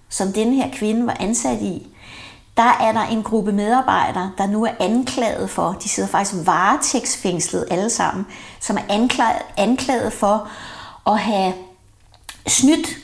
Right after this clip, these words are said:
De har simpelthen snydt, øh, de forbrugere, som har gjort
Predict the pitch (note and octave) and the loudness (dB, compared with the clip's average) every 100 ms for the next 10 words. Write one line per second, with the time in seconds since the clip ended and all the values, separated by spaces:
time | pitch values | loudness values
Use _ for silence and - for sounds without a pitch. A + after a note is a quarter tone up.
0 | - - - - - - - A3+ A3+ C#4 | -20 -20 -20 -20 -20 -20 -4 0 2 2
1 | C#4 C4 - - - C#4+ E4 E4 - - | 0 0 0 2 4 4 4 0 -8 -4
2 | A3 G#3+ G#3 C4+ C4+ C#4 C4 A3 C4+ C#4+ | 0 2 2 2 2 0 0 2 2 4
3 | C#4 C#4 A#3+ A3+ G#3+ G#3 F#3+ F#3 | 2 2 0 -2 -2 -2 -2 -4